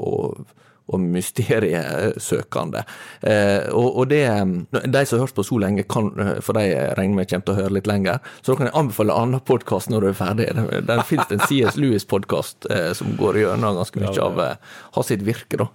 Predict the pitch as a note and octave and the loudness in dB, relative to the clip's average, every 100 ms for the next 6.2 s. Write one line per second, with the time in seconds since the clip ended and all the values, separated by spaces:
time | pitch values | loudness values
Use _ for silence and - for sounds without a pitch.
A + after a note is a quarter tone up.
0 | - A#2 F#2 - G#2+ F2 - F#2 F#2+ - | -2 -2 0 -2 -2 -2 -4 -4 -2 -2
1 | F2+ - - G#2+ G#2 - - G2+ G2+ G2 | -2 -6 -6 -2 -2 -4 -4 0 0 0
2 | G2+ - - - - - - - - - | -2 -6 -6 -4 -2 -2 -4 -6 -6 -6
3 | C#2 - - G#2 - - G#2+ B2 G#2+ - | -10 -12 -12 -12 -8 -4 0 2 0 -2
4 | - - - - - - - D3 C3+ D3+ | -8 -18 -18 -20 -20 -6 0 2 2 2
5 | D3 - C3+ D#3 B2+ G2 E2+ C2+ G#2+ C3 | 2 2 0 2 2 2 0 0 0 0
6 | - | -2